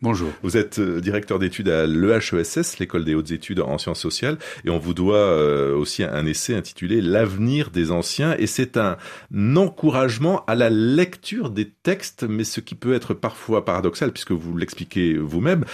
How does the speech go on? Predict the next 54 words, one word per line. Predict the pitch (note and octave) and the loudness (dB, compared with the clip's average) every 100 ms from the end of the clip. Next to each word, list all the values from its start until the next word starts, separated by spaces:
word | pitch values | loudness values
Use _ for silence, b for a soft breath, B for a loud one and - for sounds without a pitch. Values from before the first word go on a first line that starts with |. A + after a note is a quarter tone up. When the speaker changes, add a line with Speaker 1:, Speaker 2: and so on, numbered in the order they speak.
| B C#3 | B -8
Speaker 2:
ces | - - G2+ | -6 -4 0
textes | F3+ F#3 - | 0 0 -2
étaient | A2 G#2+ | 2 2
écrits | G2+ - A#2 | 2 -2 -6
pour | - G#2+ | 0 0
être | G2 - | 0 0
dits | F2+ C3 F#3+ - | -4 -4 -6 -2
et | A#2+ | 0
parfois | A#2 C3 - - G#3 | 0 -2 -4 -2 -2
composés | A3 B2+ B2+ B2+ D3+ | 0 -6 -4 -2 0
oralement. | E3+ A2+ A2+ A#2+ A2+ F#2 G2 _ B B B B B B B | 0 0 0 0 0 -4 -6 _ B B B B B B B
Speaker 1:
Oui, | D3+ D3 | 4 4
c'est | B2+ | 4
que | A2 | 2
nous, | G#2 A#2+ | 4 6
nous | G#2+ | 4
n'avons | G2 G2+ G2 | 2 0 0
que | G2+ | -2
les | F2+ | -4
traces | - G2+ - | -6 -8 -6
écrites, | G#2 - C#3 G#2 | -8 -4 -4 -4
hein, | F2+ | -8
par | F#2 | -8
définition, | F#2 F2 F#2+ F2 - B2 | -8 -10 -10 -8 -4 -4
on | |
n'a | F#2+ F#2 | -2 -2
aucun | F#2+ A2+ | -2 -2
son | G2 - G#2+ F#2+ | -4 -4 -4 -4
antique | F#2 - - - - | -8 -8 -8 -10 -18
<laughs> | - | -8
qui | B2+ | -8
nous | |
soit | - - | -6 -10
parvenu. | - F2 F2+ C3+ B B B B B B B B - | -8 -8 -8 -10 B B B B B B B B -10
Mais | F2 A2+ A#2+ | -4 -2 0
on | F#2+ | -2
peut | - F#2 | -2 -2
reconstituer, | A#2 A#2 A2+ - G#2+ - G#2+ A2 | -2 -2 -4 -4 -8 -4 -2 -2
sinon | G#2+ - G2 | -2 -4 -4
des | F2+ F2+ | -4 -4
voix, | F2+ G#2 A#2 | -4 -2 -2
on | G2 | -4
peut | F#2 | -6
reconstituer | F2+ G2+ E2+ - - G2+ | -8 -10 -12 -12 -8 -6
des | F2+ | -4
manières | F2 F2 F2 | -4 -6 -6
de | D#2+ | -8
dire, | D#2+ F#2 A2+ A#2 | -8 -4 -2 -2
des | F#2 E2+ E2+ | -4 -8 -8
manières | E2 E2+ F2 F2 E2+ | -8 -6 -8 -8 -10
d'aligner | E2 E2+ F2 F2 | -8 -6 -4 -4
les | E2 | -4
mots, | E2 G2+ A2+ | -2 -2 -2
de | F#2+ E2+ E2 E2 | -4 -6 -8 -10